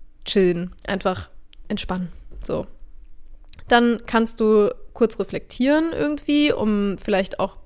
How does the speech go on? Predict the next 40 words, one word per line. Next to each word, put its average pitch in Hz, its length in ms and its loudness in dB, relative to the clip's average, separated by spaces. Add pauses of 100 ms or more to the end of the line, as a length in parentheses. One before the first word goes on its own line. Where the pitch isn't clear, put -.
damit 196 300 0
abzuschließen, 285 640 2
also 208 160 2
dass 190 180 0
du 202 80 -4
nicht 185 180 -2
mehr 196 120 0
dich 190 100 -6
die - 80 -14
ganze 190 240 -2
Zeit - 220 0
im 202 80 -6
Kopf - 260 0
damit 196 260 2
aufhältst, 208 640 2 (440)
daran 196 340 6
irgendwie 202 340 -2
aufhältst 202 540 4
oder 190 160 4
so, 196 160 2
was 190 140 4
du - 80 -2
irgendwie 180 240 -2
vielleicht 180 240 -2
falsch 220 240 4
gemacht 233 260 4
hast 233 140 2
oder 220 160 4
so. 226 180 4 (380)
Einfach 208 240 2
einmal 220 360 6
irgendwie 208 280 0
dir 202 120 4
überlegen, 226 520 6 (260)
was 202 160 0
lief - 160 -6
gut 330 160 4
in 294 80 2
der 262 80 6
Prüfung, 262 580 4